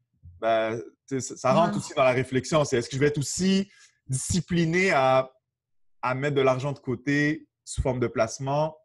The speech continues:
Speaker 1: que je le fais présentement dans ton hypothèque ? Parce que, veux, veux pas, quand c'est une hypothèque, tu sais, tu te sens obligé de, de faire le versement. Fait que je te dirais, ça dépend des taux d'intérêt. En ce moment, c'est plus favorable de peut-être faire un placement parce que ça rapporte plus que les taux qu'on a.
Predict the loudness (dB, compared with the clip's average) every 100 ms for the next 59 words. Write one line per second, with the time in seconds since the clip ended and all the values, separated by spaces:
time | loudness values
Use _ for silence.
0 | _ _ -4 -2 0 -2 0 -2 -2 -4
1 | -4 -6 -8 -8 -6 -4 -4 -4 -6 -6
2 | -6 -4 -6 -4 -4 -6 -8 -6 -4 -6
3 | -4 -6 0 0 0 _ _ _ _ _
4 | _ -12 -12 -8 -4 -4 -4 -2 -2 0
5 | 0 -2 -4 -4 -4 -4 -6 -8 -6 -4
6 | -4 _ _ _ -16 -10 -4 0 2 4
7 | 4 2 2 4 4 4 4 4 2 2
8 | 4 2 0 -2 -2 -4 -4 -4 -4 _
9 | 0 2 2 2 0 0 -2 -4 -2 -4
10 | 0 -2 -2 -6 -6 -6 -8 -6 -6 -6
11 | -10 -14 -10 -6 -6 -4 0 0 -2 -6
12 | -12 -8 -10 -8 -4 -2 -2